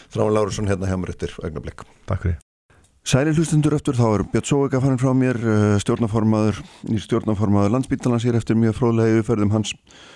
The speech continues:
Speaker 1: hugmyndir um, um rekstur Landspítalans og, og þær, þau verkefni sem framundan eru í, í þeim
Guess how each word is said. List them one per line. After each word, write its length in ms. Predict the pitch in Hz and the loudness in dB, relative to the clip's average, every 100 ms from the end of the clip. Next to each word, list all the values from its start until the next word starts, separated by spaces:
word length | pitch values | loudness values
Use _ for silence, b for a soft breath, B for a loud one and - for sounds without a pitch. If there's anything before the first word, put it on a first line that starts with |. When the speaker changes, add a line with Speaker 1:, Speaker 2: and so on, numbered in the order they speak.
| B | B
Speaker 1:
hugmyndir 480 | 139 139 135 135 120 | 0 0 0 0 2
um, 140 | 107 120 | 2 2
um 220 | 104 101 98 - | 2 2 0 -4
rekstur 420 | 127 - - 117 | -4 -4 -2 -2
Landspítalans 680 | 120 - 120 117 113 107 104 | -2 -4 -4 0 0 0 -2
og, 80 | 92 | 0
og 220 | 78 92 | 0 0
þær, 180 | 104 87 160 _ B B B B B B B B B B B | -2 -4 -10 _ B B B B B B B B B B B
þau 120 | - 110 | -2 0
verkefni 320 | 135 - 127 | 0 -2 0
sem 120 | 117 120 | 0 0
framundan 400 | 135 127 127 135 | 0 2 2 2
eru 200 | 113 107 | 2 0
í, 260 | - 113 95 - | 2 2 2 -4
í 280 | - - 110 104 110 - _ - | -6 0 2 2 0 -6 _ -8
þeim 380 | - 120 117 | 0 2 2